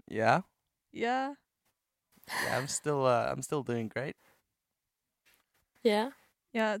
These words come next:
Speaker 2: to anyone listening, just so you know, my brother thinks he's the most pretty human on this planet.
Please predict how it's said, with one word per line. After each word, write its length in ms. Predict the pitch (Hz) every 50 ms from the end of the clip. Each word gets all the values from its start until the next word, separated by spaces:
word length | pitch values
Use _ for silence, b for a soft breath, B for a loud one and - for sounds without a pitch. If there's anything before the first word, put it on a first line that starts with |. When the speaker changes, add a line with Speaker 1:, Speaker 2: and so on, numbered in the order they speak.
| -
Speaker 2:
to 100 | - 254
anyone 300 | 247 240 240 240 240 233
listening, 380 | 226 226 226 - 233 233 226 226
just 200 | 240 254 - -
so 60 | 277
you 80 | 269 254
know, 360 | 233 220 220 220 220 233 233
my 160 | 226 226 233 226
brother 320 | 214 220 208 220 233 247
thinks 300 | 240 - 240 240 240 -
he's 240 | - 220 220 220 -
the 100 | - 226
most 280 | 214 214 214 214 - -
pretty 360 | - - 214 208 208 202 214
human 540 | 208 - 214 208 202 196 196 196 196 196 196
on 260 | - - - 196 190
this 160 | 185 185 -
planet. 500 | - - - 214 196 190 190 208 - -